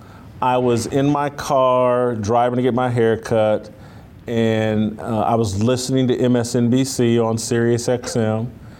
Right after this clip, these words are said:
and Craig Melvin was hosting a discussion with some guests, and they were talking about Darrell Brooks and what happened in Waukesha, Wisconsin, and how Darrell Brooks,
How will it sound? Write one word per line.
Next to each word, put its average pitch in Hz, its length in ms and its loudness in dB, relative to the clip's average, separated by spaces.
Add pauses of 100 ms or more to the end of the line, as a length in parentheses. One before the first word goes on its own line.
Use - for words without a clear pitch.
(460)
and 123 440 0
Craig 160 340 -2
Melvin 107 680 0 (160)
was 117 280 0
hosting 131 440 -2
a 131 80 0
discussion 120 800 -2 (880)
with 117 540 0
some 117 320 -2
guests, 110 680 -2 (760)
and 123 120 0
they 135 100 2
were 131 140 0
talking 143 480 -2
about 131 320 0
Darrell 131 260 2
Brooks 120 760 -4
and 113 240 0
what 120 180 0
happened 123 340 0
in 123 80 2
Waukesha, 120 680 0
Wisconsin, 117 960 -2 (380)
and 113 280 0
how 120 440 0
Darrell 123 340 0
Brooks, 120 680 -2